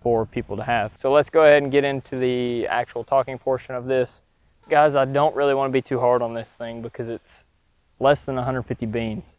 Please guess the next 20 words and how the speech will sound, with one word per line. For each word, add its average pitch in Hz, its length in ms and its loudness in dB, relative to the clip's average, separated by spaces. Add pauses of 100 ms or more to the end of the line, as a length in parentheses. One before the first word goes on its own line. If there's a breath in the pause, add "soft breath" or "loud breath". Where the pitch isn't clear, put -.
(580)
Uh, 117 380 2 (1120)
seriously, 120 440 -2 (480)
it's 123 200 -6
hard, 147 260 4
it's 135 180 0
hard 156 240 6
to 123 160 2 (380)
be 143 260 2
harsh 123 460 0
on 120 100 -6
an 107 80 -6
optic 113 400 -4 (120)
that 110 140 -8 (180)
you 120 140 -6
know 120 380 4
up 104 160 2
front - 380 -6
what 113 180 -10
you're - 60 -10
paying, 113 500 -6